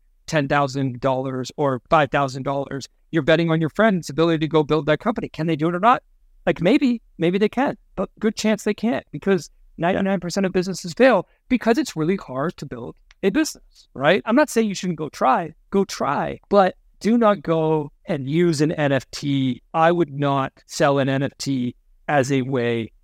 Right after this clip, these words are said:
to start my business, as the initial product in my business, because all you're doing is you now have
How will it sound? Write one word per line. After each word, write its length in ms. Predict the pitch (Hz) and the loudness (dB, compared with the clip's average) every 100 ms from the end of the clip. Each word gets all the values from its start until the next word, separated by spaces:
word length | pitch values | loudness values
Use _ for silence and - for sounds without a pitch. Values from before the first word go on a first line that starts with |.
| _ | _
to 100 | 143 | -6
start 380 | - 151 131 131 | -2 0 0 0
my 140 | 120 | -6
business, 320 | 113 107 104 - | -6 -10 -12 -2
as 140 | 143 | 0
the 120 | 135 | 2
initial 420 | 131 131 131 - 131 | 0 0 -2 -2 -6
product 420 | - 120 113 110 _ - | -2 -2 -2 -8 _ -4
in 140 | 135 | -2
my 140 | 117 | -2
business, 380 | 104 104 120 123 _ _ _ | -4 -8 -12 -18 _ _ _
because 220 | 143 147 - | -2 -2 2
all 200 | 165 180 | 4 4
you're 120 | 196 | 2
doing 400 | 165 156 151 147 - _ _ | 0 -2 -2 -6 -16 _ _
is 120 | 135 | -8
you 80 | 139 | -6
now 420 | 139 151 160 170 | -2 0 2 0
have 380 | 151 139 139 139 | -2 -2 -2 -6